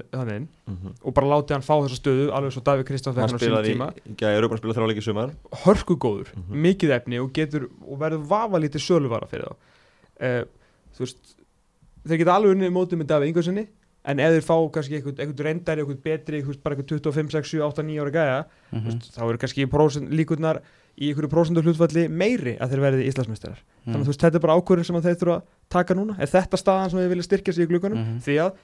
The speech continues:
Speaker 1: heiðarlegasti þjálfarinn í bransanum, Pústi Gúst, að sjálfsögðu sagði bara, það kemur leikmaður í glugganum.
Speaker 3: Já.
Speaker 1: Hafa engar áhyggjur af því.
Speaker 3: Já, og
Speaker 1: Engin
Speaker 3: hann, og hann
Speaker 1: feilur.
Speaker 3: hefur alltaf talað um það, hann vill fá leikmenn í einhverjum einasta glugga,
Speaker 1: Já.
Speaker 3: bara til, til að stuða aðeins hópinn og fá menn upp á tærnar.
Speaker 2: Já.
Speaker 3: Já, það er leigubílasaga.
Speaker 2: Mhm.
Speaker 3: Uh, sagan segir að Gísli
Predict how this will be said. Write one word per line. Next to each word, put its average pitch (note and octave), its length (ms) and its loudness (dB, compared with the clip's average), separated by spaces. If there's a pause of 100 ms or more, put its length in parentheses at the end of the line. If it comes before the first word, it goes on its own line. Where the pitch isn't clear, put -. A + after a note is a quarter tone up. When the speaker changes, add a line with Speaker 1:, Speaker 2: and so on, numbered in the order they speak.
(140)
Speaker 1:
heiðarlegasti D3 480 2
þjálfarinn D3+ 380 2
í - 20 4
bransanum, C#3+ 440 -2 (260)
Pústi D3 320 0
Gúst, D#3+ 340 -4
að - 80 -10
sjálfsögðu D3+ 400 2
sagði D3+ 280 6
bara, E3+ 200 4 (100)
það C3 140 -6
kemur D#3+ 400 2
leikmaður C3 320 2
í A2 60 -4
glugganum. G#2+ 340 -8
Speaker 3:
Já. A2 140 -6 (100)
Speaker 1:
Hafa E3 160 8
engar F3 220 6
áhyggjur C#3 220 6
af G#2 60 -4
því. G#2 220 -8
Speaker 3:
Já, G#2+ 80 -6
og G#2+ 160 -6
Speaker 1:
Engin C3+ 80 4
Speaker 3:
hann, - 180 4
og D#3 60 4
hann F#3+ 120 8
Speaker 1:
feilur. G3+ 40 6
Speaker 3:
hefur F#3+ 160 4
alltaf F3+ 160 -2
talað D#3 220 6
um A2 60 0
það, G2+ 100 0
hann C3 100 0
vill E3+ 160 0
fá E3 160 -2
leikmenn D3+ 320 0
í C3 60 0
einhverjum B2+ 180 0
einasta C3+ 300 -2
glugga, G#2+ 420 0
Speaker 1:
Já. - 280 -16 (100)
Speaker 3:
bara D#3 240 2
til, D3 140 -4
til E3+ 200 2
að D3+ 160 4
stuða D#3 300 6 (100)
aðeins B2 80 2
hópinn A#2 320 2
og G#2+ 80 -2
fá A#2+ 100 0
menn A#2 160 2
upp G#2+ 100 -2
á A2 40 -4
tærnar. G2 320 -4
Speaker 2:
Já. - 300 -14 (160)
Speaker 3:
Já, G#2+ 80 2
það B2+ 40 4
er D3+ 60 6 (140)
leigubílasaga. B2 400 0 (240)
Speaker 2:
Mhm. A2+ 200 -6 (160)
Speaker 3:
Uh, A2 460 0
sagan E3 240 0
segir D3 160 2
að C#3 80 -4
Gísli D#3 220 0